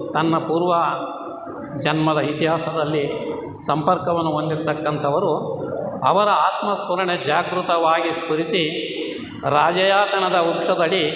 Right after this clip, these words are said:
ಬೋಧಿಪ್ರಾಪ್ತಿ ಪಡೆದ ಧನ್ಯ ಮಹಾತ್ಮ ಧ್ಯಾನಿಸುತ್ತಿದ್ದಾನೆ ಹೋಗಿ ಎಂದು ಅವರ ಆ ಆತ್ಮದ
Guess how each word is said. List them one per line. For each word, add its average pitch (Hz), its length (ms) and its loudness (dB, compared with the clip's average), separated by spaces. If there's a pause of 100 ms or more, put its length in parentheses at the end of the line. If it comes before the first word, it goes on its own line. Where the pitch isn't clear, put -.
(400)
ಬೋಧಿಪ್ರಾಪ್ತಿ 185 680 2
ಪಡೆದ 165 380 2 (680)
ಧನ್ಯ 180 320 2
ಮಹಾತ್ಮ 165 800 0
ಧ್ಯಾನಿಸುತ್ತಿದ್ದಾನೆ 151 1000 0
ಹೋಗಿ 147 800 0
ಎಂದು 175 300 2 (880)
ಅವರ 165 300 4 (760)
ಆ 165 400 4
ಆತ್ಮದ 196 400 0